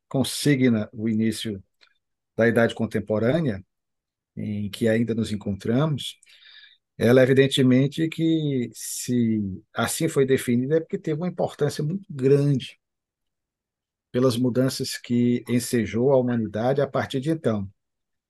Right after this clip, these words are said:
Claro que, como historiador, observando o que aconteceu na Revolução Francesa, que se inicia oficialmente com a queda da Bastilha, quatorze de julho de mil setecentos e oitenta e nove, mas que não termina ali, ela vai se prolongar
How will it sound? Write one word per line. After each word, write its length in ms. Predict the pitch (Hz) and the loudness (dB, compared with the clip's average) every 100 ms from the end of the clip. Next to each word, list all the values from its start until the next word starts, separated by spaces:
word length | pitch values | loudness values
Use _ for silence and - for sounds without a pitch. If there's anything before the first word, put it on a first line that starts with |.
| _ - | _ 0
Claro 360 | 151 165 202 | 6 6 4
que, 480 | 196 175 160 135 - _ _ _ _ _ | 2 2 2 0 -4 _ _ _ _ _
como 180 | 131 135 | -2 0
historiador, 540 | - 139 131 120 139 | 2 4 4 4 0
observando 640 | 147 - 131 107 127 120 | -2 -2 -4 -2 -4 -4
o 60 | 110 | -6
que 120 | 117 | -8
aconteceu 680 | 113 110 113 - 120 113 101 | -6 -4 -4 -2 0 0 2
na 160 | 120 151 | 4 4
Revolução 520 | 135 123 113 - 110 | 4 4 0 -2 -4
Francesa, 640 | - 101 - 123 151 127 | -6 -8 -2 2 2 0
que 420 | - - 139 127 107 | -6 0 2 2 0
se 200 | - 190 | -2 0
inicia 760 | 170 151 - 180 185 131 104 - _ _ _ - | 0 -2 -2 0 2 2 0 -6 _ _ _ -6
oficialmente 680 | 147 - - 131 113 104 101 | -2 -2 0 2 2 -2 -6
com 100 | 120 | -10
a 40 | |
queda 220 | 110 117 110 | -4 -2 -2
da 120 | 110 | -2
Bastilha, 540 | 104 101 - 147 139 | -4 -6 -6 -2 -2
quatorze 440 | - 107 127 127 110 | -2 -4 -2 -2 -2
de 120 | 110 | -4
julho 280 | 104 127 104 | 0 -2 0
de 100 | 110 | 0
mil 120 | 131 | 0
setecentos 440 | - 110 - 113 | 0 -2 0 0
e 20 | |
oitenta 300 | 113 117 104 - | 0 -2 -6 -4
e 40 | |
nove, 300 | 110 135 131 _ - - - - | 0 2 0 _ -20 -20 -16 0
mas 160 | 139 - | 0 2
que 100 | 160 | 4
não 180 | 180 | 4
termina 460 | 180 139 135 202 139 | 6 4 4 2 2
ali, 300 | 113 127 180 | 0 0 0
ela 200 | 143 131 | 0 0
vai 200 | 117 139 | -2 -4
se 440 | - 170 156 117 104 | -6 -6 -4 -4 -2
prolongar 640 | 131 139 123 123 160 160 | 2 4 4 4 2 0